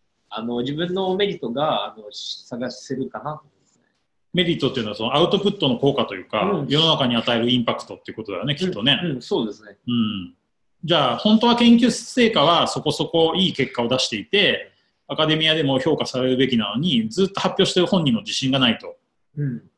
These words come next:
Speaker 2: うん。
Speaker 1: うん、そうですね。で、これが、あの、エーアイと、え、あの、エーアイ業界に戻して、僕は、あの、仕事に始めるとき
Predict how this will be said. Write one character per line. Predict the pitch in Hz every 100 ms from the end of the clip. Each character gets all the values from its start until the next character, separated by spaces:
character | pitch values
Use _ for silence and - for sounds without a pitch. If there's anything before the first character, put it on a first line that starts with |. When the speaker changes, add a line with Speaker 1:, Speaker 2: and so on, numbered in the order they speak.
| _ -
Speaker 2:
う |
ん。 | 110 101 87
Speaker 1:
う | 127 120
ん、 | 113
そ | 151
う | 120
で | -
す | -
ね。 | 208 -
で、 | 202 214
こ | 214 226
れ | 254
が、 | 269 262 -
あ | 240
の、 | 226 220
エ | 233
ー | -
ア |
イ | 107
と、 | 113 -
え、 | 135 -
あ | 110 110
の、 | 110 107 107
エ | 123
ー | 131
ア |
イ | 131
業 | 147
界 | 160 151
に | 151
戻 | 151 147 151
し | - -
て、 | 127 92 - _ 113
僕 | 127 165
は、 |
あ | 156
の、 | 160 160 160 156 156
仕 | 151 165
事 | 156 156
に | 151
始 | 147
め | 156
る | 156
と | -
き | _